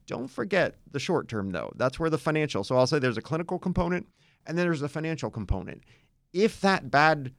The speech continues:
case does come about and you go inpatient, had nothing to do, you knew yourself pretty well, you look in the mirror and said,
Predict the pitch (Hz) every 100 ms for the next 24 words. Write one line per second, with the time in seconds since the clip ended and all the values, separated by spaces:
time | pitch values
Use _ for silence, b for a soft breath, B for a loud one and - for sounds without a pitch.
0 | _ - 160 147 - 127 139 147 - 135
1 | 107 98 107 - - 123 131 131 135 139
2 | 123 101 - - 135 147 175 180 151 131
3 | 147 139 107 147 143 95 139 139 147 139
4 | 147 135 147 139 127 131 127 123 131 139
5 | 127 127 131 123 127 120